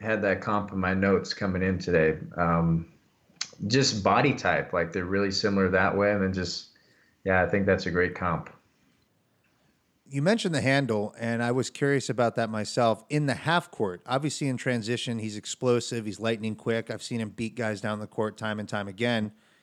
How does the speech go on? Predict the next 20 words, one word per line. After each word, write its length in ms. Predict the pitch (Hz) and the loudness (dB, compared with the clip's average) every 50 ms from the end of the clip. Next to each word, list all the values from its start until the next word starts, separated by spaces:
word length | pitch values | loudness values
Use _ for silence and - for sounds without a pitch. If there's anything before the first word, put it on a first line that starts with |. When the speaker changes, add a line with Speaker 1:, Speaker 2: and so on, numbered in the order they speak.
| _ - | _ -14
Speaker 2:
in 120 | 110 104 | -12 -6
highlight 360 | - 117 113 113 110 107 107 101 | -2 0 0 2 0 0 -2 -4
videos 440 | 113 110 110 107 104 104 104 95 104 | -6 -6 -4 -4 -4 -4 -4 -6 -8
and 100 | 98 101 | -8 -10
in 80 | 95 | -10
some 220 | 92 - - 107 107 | -10 -8 -8 -6 -6
of 60 | 101 | -6
the 180 | 104 98 101 107 | -8 -8 -8 -8
E 40 | |
S 120 | 104 95 - | -8 -8 -10
P 140 | - - 104 | -10 -10 -8
N 120 | 101 101 | -8 -8
three 180 | - - 104 98 | -8 -10 -12 -10
games 300 | 98 101 98 95 90 - | -8 -10 -10 -10 -10 -12
we've 120 | 101 92 | -12 -8
had 160 | 107 101 98 92 | -8 -8 -8 -8
a 40 | |
chance 340 | 95 - - 107 104 98 - | -12 -10 -10 -8 -8 -10 -10
to 80 | - 98 | -12 -8
watch. 440 | 95 98 98 98 95 - - - | -6 -4 -4 -4 -6 -8 -10 -14